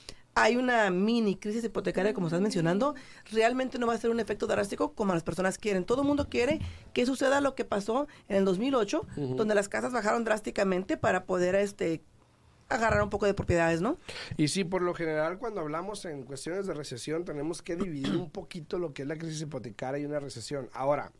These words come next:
Speaker 2: pudiese darse también de que cuando hay una recesión, como dice Yesenia, hay falta de trabajo, hay falta de, de
Speaker 1: Dinero.
Speaker 2: dinero,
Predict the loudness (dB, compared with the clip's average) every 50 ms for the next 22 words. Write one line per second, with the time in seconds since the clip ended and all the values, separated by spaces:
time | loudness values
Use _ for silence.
0 | -20 _ -20 _ _ -20 -20 _ _ -20 -20 -20 -20 _ -4 -2 -2 0 2 2
1 | 2 2 2 -2 -2 -2 -2 -2 -4 -4 -6 -8 -8 -8 -4 -4 -4 -4 -2 -4
2 | -4 -4 -4 -6 -6 -8 -10 -8 -8 -8 -6 -6 -4 -4 -4 -4 -4 -6 -6 -8
3 | -10 -12 -12 -10 -6 -6 -4 -4 -4 -4 -4 -4 -4 -4 -8 -8 -8 -8 -8 -8
4 | -6 -6 -6 -6 -6 -6 -6 -8 -10 -12 -10 -12 -14 -12 -12 -10 -6 -6 -6 -6
5 | -6 -6 -10 -10 -10 -8 -10 -12 -12 -10 -10 -8 -8 -8 -8 -8 -10 -8 -8 -6
6 | -4 -4 -4 -4 0 2 4 4 6 6 6 6 4 4 2 2 0 -4 -10